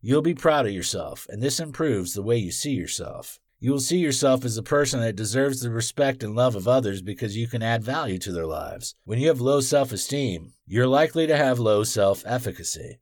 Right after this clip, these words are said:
Your self-efficacy is the level of confidence you have in your ability to succeed in a task before performing it. When you have low self-esteem, people will find it difficult to trust you to handle their projects,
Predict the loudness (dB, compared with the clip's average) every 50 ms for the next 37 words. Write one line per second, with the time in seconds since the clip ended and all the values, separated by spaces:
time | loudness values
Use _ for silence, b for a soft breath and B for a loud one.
0 | _ _ -4 0 2 2 2 2 2 4 4 4 4 2 2 0 0 0 0 -2
1 | -2 -2 -4 -4 -2 -2 -2 -4 -4 -2 0 2 4 4 4 2 0 -2 -2 -4
2 | -4 -4 -4 -4 -4 -4 -4 -4 -4 -4 -4 0 0 0 0 -2 -4 -6 -4 -6
3 | -6 -4 0 2 2 2 2 2 -2 -4 -6 -10 -8 -8 -8 -8 -8 -8 -8 -4
4 | -4 -2 -2 -2 -4 -4 -6 -6 -6 -4 -4 -4 -4 -4 -6 -6 -6 -8 -8 -10
5 | -10 -8 -2 -2 0 0 -2 -4 -8 -6 -4 -4 -4 -4 -6 -6 -8 -12 -14 -16
6 | _ _ _ -4 -2 0 2 4 2 4 4 4 4 4 4 4 2 2 2 2
7 | 0 -4 -6 -4 -4 -2 -2 -2 -2 -2 -2 -4 -4 -2 -4 -4 -4 -2 -4 -2
8 | -2 -2 -2 -2 0 0 -2 0 0 -2 -2 -2 -2 -2 -4 -6 -2 0 0 0
9 | 0 -2 -4 -4 -4 -4 -2 -4 -4 -2 -2 -4 -4 -4 -4 -4 -4 -6 -4 -4
10 | -2 0 0 -2 -2 -4 -10 -12 -12 -12 -14 -14